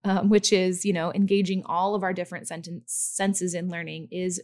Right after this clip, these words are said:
super effective for those with Down syndrome,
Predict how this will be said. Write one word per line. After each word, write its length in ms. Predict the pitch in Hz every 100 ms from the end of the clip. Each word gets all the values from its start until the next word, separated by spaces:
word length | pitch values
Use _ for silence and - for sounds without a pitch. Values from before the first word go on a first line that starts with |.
| -
super 360 | - 349 320
effective 480 | 311 - 269 190 190
for 120 | 190
those 420 | 185 170 175 175 -
with 140 | 196
Down 240 | 220 285 302
syndrome, 460 | 180 160 170 233